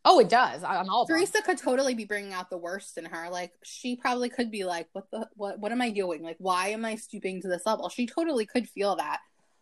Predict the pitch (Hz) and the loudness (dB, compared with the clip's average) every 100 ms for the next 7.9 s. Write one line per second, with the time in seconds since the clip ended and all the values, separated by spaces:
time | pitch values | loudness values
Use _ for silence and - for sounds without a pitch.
0 | _ _ _ _ - 196 196 180 175 185 | _ _ _ _ -8 -2 0 0 -2 -6
1 | _ _ _ _ 214 220 214 220 202 175 | _ _ _ _ -6 -6 -4 -2 -2 -2
2 | 185 220 - 202 202 196 185 185 185 175 | -4 -6 -6 -6 -6 -6 -8 -6 -6 -4
3 | 170 160 190 233 180 165 165 151 156 - | -4 -2 0 2 2 0 -2 -4 -6 -10
4 | - - 285 277 330 359 320 302 247 226 | -16 0 6 8 8 8 6 2 -4 -2
5 | 269 302 254 214 214 214 - - 214 196 | -2 -2 0 0 0 -4 -12 -6 -4 -2
6 | 190 175 151 147 151 170 208 - _ _ | -4 -8 -10 -8 -6 -6 -6 -14 _ _
7 | 180 180 175 170 170 160 165 165 165 | -2 0 0 -2 -2 -4 -8 -12 -16